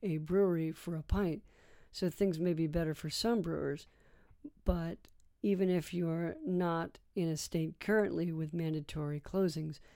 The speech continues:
I'd prepare for those types of drops in your business." Um, Bart Watson continues and says, uh,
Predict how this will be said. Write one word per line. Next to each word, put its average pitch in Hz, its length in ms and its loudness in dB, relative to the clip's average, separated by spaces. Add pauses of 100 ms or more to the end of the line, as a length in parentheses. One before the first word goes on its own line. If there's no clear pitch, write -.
(280)
I'd 160 160 0
prepare 165 720 2
for 165 220 -4
those 156 280 -2
types 160 320 -4
of 156 140 -2
drops 156 420 -6
in 156 80 -2
your 151 140 -6
business." 165 560 -4 (1500)
Um, 151 420 -6 (800)
Bart 180 420 0 (180)
Watson 165 540 0
continues 170 880 -2 (200)
and 160 280 -4
says, 156 500 -4
uh, 160 160 -4